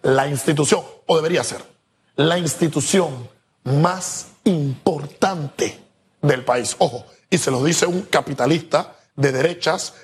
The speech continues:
que creen que el Estado hay que llevarle una mínima expresión. La Caja del Seguro Social, por antonomasia, debe ser la institución más importante. Pero mientras la casta política, vamos de nuevo, lo vea como la oportunidad de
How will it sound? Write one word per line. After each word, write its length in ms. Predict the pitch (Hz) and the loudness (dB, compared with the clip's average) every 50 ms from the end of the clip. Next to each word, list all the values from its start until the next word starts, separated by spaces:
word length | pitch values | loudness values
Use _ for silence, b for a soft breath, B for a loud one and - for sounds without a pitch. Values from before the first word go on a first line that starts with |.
| B B - | B B -2
que 160 | - 139 - | -2 0 0
creen 320 | - 160 170 175 175 170 | 0 0 0 2 0 0
que 80 | - 151 | 0 0
el 60 | 139 | 0
Estado 380 | 131 - - 170 156 156 165 156 | 0 0 0 0 0 2 0 -2
hay 80 | 156 | -2
que 100 | - 165 | 0 0
llevarle 240 | 151 139 139 147 151 | 2 2 2 0 0
una 120 | 143 143 | 0 -2
mínima 260 | 147 151 147 147 147 127 | 0 0 0 0 0 0
expresión. 340 | - 131 120 - 143 143 B B B B | -2 -2 0 0 0 0 B B B B
La 260 | - 160 151 - - - | 0 0 0 -2 -4 -2
Caja 320 | - 190 175 - - 165 | 0 0 0 0 -2 -2
del 160 | 160 151 135 | -2 -2 -2
Seguro 360 | - 151 143 143 156 170 160 | 0 0 2 2 2 2 2
Social, 400 | 135 - - - - 165 170 160 | 0 -2 -4 -2 0 0 0 2
por 140 | - - 151 | 0 0 -2
antonomasia, 600 | 139 139 131 131 135 131 147 151 147 - 151 147 | 0 0 0 0 0 2 0 0 2 2 0 0
debe 120 | 143 139 131 | 0 0 0
ser 120 | - 160 | 2 0
la 40 | 156 | 2
institución 400 | 147 139 135 131 - 151 147 147 | 0 -2 -2 -2 0 0 0 2
más 100 | 139 147 | 0 0
importante. 680 | 151 147 151 131 123 - 170 156 151 147 127 147 139 B B B B B B B B _ | 0 0 0 0 0 0 0 0 -2 -4 -4 -4 -4 B B B B B B B B _
Pero 220 | - 160 151 151 147 | 0 2 2 2 0
mientras 460 | 151 160 165 160 151 - 175 143 147 | -2 0 0 0 2 2 0 2 2
la 200 | 139 131 - - | 0 0 -2 -2
casta 420 | - 160 165 180 - - 254 247 - | -2 -2 -2 0 0 0 0 0 2
política, 880 | 269 269 269 285 285 247 - 175 147 - 151 143 - - - - _ _ _ _ | 0 0 2 0 0 -2 -2 -4 -2 0 0 0 0 -2 -8 -20 _ _ _ _
vamos 280 | - - 135 151 190 180 | -4 -4 -2 -2 -2 -2
de 80 | 185 185 | -2 0
nuevo, 360 | 190 180 156 135 139 151 - - - - _ _ _ _ | 0 2 2 2 0 -2 -4 -6 -14 -20 _ _ _ _
lo 220 | 147 143 143 143 | 0 0 2 2
vea 240 | 143 160 190 208 - | 2 0 0 0 -2
como 240 | - 180 160 151 143 | -4 -4 -2 0 0
la 80 | 139 135 | 0 -2
oportunidad 680 | 131 135 143 127 - 143 139 139 135 139 - - - - | -2 -2 -4 -2 -2 -2 0 0 0 0 -2 -2 -2 -2
de 340 | 170 165 147 131 - - | -2 -2 -2 -6 -12 -16